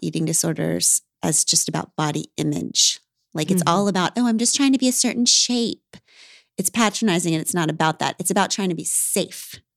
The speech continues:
Speaker 2: Mm-hmm.
Speaker 1: It's
Speaker 2: Mm-hmm.
Speaker 1: about deciding that at an early age, not wrongfully, but rightfully so, that it is dangerous as shit to live on the planet in a body,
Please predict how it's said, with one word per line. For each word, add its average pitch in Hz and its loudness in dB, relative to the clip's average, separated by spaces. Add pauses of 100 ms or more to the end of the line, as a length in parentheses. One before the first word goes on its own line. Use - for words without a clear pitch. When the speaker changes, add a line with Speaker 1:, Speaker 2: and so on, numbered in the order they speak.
(500)
Speaker 2:
Mm-hmm. 170 -2
Speaker 1:
It's 202 2
Speaker 2:
Mm-hmm. 180 0
Speaker 1:
about 175 2 (680)
deciding 190 2
that 165 -2 (160)
at 175 0
an 107 -2
early 180 2
age, 160 2
not 180 2
wrongfully, 220 2
but 165 -2
rightfully 170 0
so, 156 -2
that - -6
it 165 -2
is 151 -6
dangerous 185 2
as 156 -4
shit - 2
to 156 -4
live 147 -2
on 147 0
the 147 0
planet 143 0
in 147 0
a 143 0
body, 135 -2